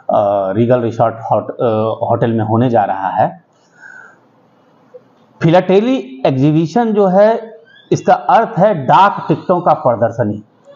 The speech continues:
जहाँ की आप लोग दुर्लभ से दुर्लभ डाक ticket देख पाएंगे। फिलाटेलिस्ट लोग जो शुरुआती दौर से जो डाक ticket, special covers, special cancellations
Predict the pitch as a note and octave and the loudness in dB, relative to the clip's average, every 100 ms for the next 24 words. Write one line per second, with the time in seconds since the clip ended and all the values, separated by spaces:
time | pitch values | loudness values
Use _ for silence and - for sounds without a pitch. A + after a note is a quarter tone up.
0 | _ - B2 C#3+ F3+ G3+ G#3+ G#3 F3 F3 | _ -4 0 4 4 2 0 2 2 2
1 | F3 G3 E3 C#3 E3+ F#3+ G#3 G#3 F3 D3+ | 2 0 0 0 2 4 2 2 0 0
2 | D#3+ G3 D#3 D#3 E3+ - - C#3 D#3+ D#3+ | 2 0 4 4 2 0 -4 0 -2 -4
3 | - _ _ _ _ _ - C3 D#3+ D#3 | -20 _ _ _ _ _ 0 2 2 0
4 | A2 G2+ G2 G2+ - _ _ _ _ - | -4 -2 -8 -8 -12 _ _ _ _ -20
5 | - - - F3 G3 G3 G3 C4 - G3 | -20 -6 2 4 4 2 0 -2 -2 2
6 | G3+ G#3+ G#3+ - C4 - - G3 C#3 G3 | 2 0 -4 -10 -12 -14 -4 0 2 2
7 | A3+ - - - A3+ B3+ B3 B3 D4+ C4 | 0 -4 -8 -2 2 4 4 4 0 0
8 | G#3 A#3 G3+ A#3+ G3 F#3 D#3 F3 F#3 - | 2 2 0 -2 0 2 4 4 2 -2
9 | D3+ F3 D#3+ E3 D#3 - - _ - C#3 | -2 2 4 2 -2 -16 -20 _ -6 -4
10 | F3 E3 - F3+ F3 D#3 D3 C#3+ D#3+ E3 | -2 -2 -2 -4 -2 0 2 4 4 4
11 | D#3 - - F#3 E3 G3 F3+ D3+ D3+ D3 | -2 -6 -4 0 0 0 -2 0 0 0
12 | D3+ D#3 D3+ D3 - D#3 D#3+ D#3 | 0 0 0 -2 -2 -2 -2 -6